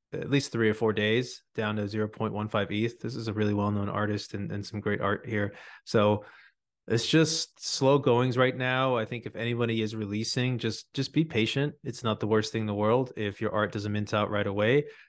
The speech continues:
and probably have a lower floor than, than you think it should be worth, but, you know, you'll be building up goodwill for when the market is back and, and get your art into people's hands and get them excited about you. That is really the only strategy that's gonna work right now,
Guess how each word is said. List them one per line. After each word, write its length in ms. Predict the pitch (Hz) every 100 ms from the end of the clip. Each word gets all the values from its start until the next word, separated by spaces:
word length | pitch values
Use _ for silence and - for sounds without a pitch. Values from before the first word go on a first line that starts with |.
| _
and 200 | 107 107
probably 800 | - 113 117 113 123 120 117 117 -
have 220 | 117 107
a 40 |
lower 300 | 101 107 113
floor 340 | 110 113 120 117
than, 300 | 110 107 107
than 160 | - 107
you 100 | 107
think 280 | - 123 151 _ -
it 100 | 123
should 200 | - 110
be 80 | 104
worth, 380 | 104 135 165 165
but, 340 | 117 107 107 _ -
you 80 |
know, 140 | 147 139
you'll 160 | 131
be 120 | 123 127
building 300 | 127 131 131
up 120 | 117
goodwill 400 | 127 113 113 143
for 120 | 123
when 160 | 113 110
the 60 |
market 340 | 107 110 104 113
is 140 | 147
back 360 | 117 101 113 110
and, 120 | 104
and 220 | 104 104 - _ _ _
get 160 | 120 113
your 140 | 110
art 200 | 110 113
into 140 | 110 104
people's 380 | - 110 107
hands 300 | - 107 120
and 120 | 113 107
get 160 | 104
them 220 | 110 107 107 - - -
excited 380 | - 151 135 98
about 240 | 98 -
you. 200 | 95 92 - - - _ -
That 320 | 110 110 -
is 460 | 117 110 98 - 110
really 240 | 127 147
the 120 | 131
only 160 | 123 117
strategy 400 | - 113 113 107
that's 120 | 104
gonna 160 | 113 104
work 260 | 107 104
right 180 | 110 98
now, 400 | 104 98 98